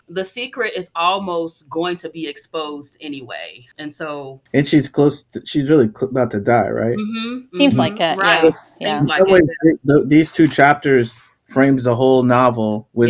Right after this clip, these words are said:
Speaker 2: the
Speaker 1: Yeah.
Speaker 2: beginning with Mado's journey,
Speaker 1: Mm-hmm.
Speaker 2: and then Mado's death, even though that's not,
Speaker 1: Right.
Speaker 2: like,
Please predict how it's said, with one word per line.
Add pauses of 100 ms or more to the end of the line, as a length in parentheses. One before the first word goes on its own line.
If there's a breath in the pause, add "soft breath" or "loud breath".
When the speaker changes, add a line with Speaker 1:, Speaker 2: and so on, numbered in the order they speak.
(120)
Speaker 2:
the
Speaker 1:
Yeah.
Speaker 2:
beginning
with
Mado's
journey, (100)
Speaker 1:
Mm-hmm. (180)
Speaker 2:
and
then
Mado's
death,
even
though
that's
not,
Speaker 1:
Right.
Speaker 2:
like,